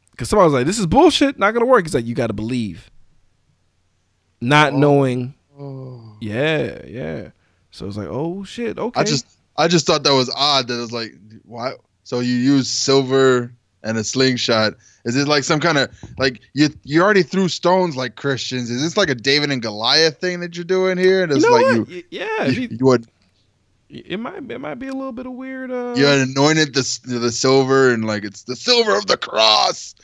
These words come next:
Speaker 2: <laughs>
Speaker 1: But they also figure out that Beverly's the best shot because, like, "Well, we can't waste these. You only got two shots." So everyone did, like, a little montage of, uh, trying to break bottles. Everyone is garbage except Beverly, who has, like, the hand of God, and she can hit ten out of ten fucking bottles, man.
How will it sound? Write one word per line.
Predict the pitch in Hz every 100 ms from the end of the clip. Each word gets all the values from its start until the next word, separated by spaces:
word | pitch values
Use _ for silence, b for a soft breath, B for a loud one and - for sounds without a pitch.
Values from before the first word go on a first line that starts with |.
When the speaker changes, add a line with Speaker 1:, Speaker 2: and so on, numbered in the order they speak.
| B
Speaker 2:
<laughs> | B - 190 - - B B B B B
Speaker 1:
But | 143
they | 208
also | 277 240
figure | 240 208
out | 175
that | 151 139
Beverly's | 175 156 139
the | 123
best | 117 123 -
shot | 160 135 -
because, | - 117
like, | 120
"Well, | 107
we | 110
can't | 170 180
waste | 123 139 127
these. | 107 113
You |
only | 120 113
got | 101
two | - 110
shots." | - 117 82 -
So |
everyone | 123 131 123 120
did, | 113 113
like, | 104
a | 113
little | 110
montage | 107 107 107 107 98
of, | 98 92
uh, | 90
trying | 110 101
to |
break | 87 104 92
bottles. | 107 107 87 -
Everyone | - 160 185 185 175
is | 160
garbage | 131 123 120 120 113 - b b b b -
except | 120 - 135 113
Beverly, | 135 131 131 131 120
who | 123 117
has, | 110 107
like, | 104 110
the | 101
hand | - 139 123 110
of | 104 98
God, | 110 101 95 95 - _ _ _ _ _
and | - 107
she | 113
can | 120 110
hit | 120 113
ten | - 127
out | 110 107
of | 95
ten | - 143 110 107
fucking | - 104 117 113
bottles, | 110 98 92 92 87
man. | 98 98 95